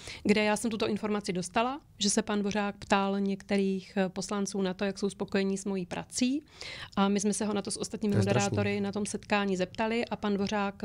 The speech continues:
Speaker 1: to potvrdil a vlastně moc jako ne-, nechápal, proč by na tom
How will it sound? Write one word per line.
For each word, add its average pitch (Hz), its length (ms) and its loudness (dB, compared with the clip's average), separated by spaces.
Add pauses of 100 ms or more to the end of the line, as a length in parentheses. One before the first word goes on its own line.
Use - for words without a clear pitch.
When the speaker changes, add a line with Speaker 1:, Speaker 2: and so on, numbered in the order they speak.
Speaker 1:
to 180 320 2 (280)
potvrdil 240 500 6
a 233 100 2
vlastně 202 280 2
moc 208 240 0
jako 208 280 2
ne-, 202 200 2
nechápal, 202 520 0
proč 202 300 -2
by 208 120 -2
na 196 140 0
tom 196 460 0